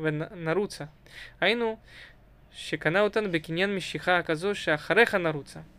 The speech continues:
בבחינת קורא לה והיא הולכת אחריו, שתן בלבנו להימשך אחריך, לשוב לארצנו הקדושה.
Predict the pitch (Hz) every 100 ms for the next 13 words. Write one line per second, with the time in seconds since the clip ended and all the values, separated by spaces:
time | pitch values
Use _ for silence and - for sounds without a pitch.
0 | - 151 - 170 208 208 - 175 208 202
1 | 214 190 180 196 185 196 - 156 - -
2 | - 151 147 - - - - - 151 196
3 | 220 202 180 202 202 196 170 156 151 -
4 | 202 185 165 170 180 - 151 151 - 196
5 | 170 160 - 196 175 156 156 -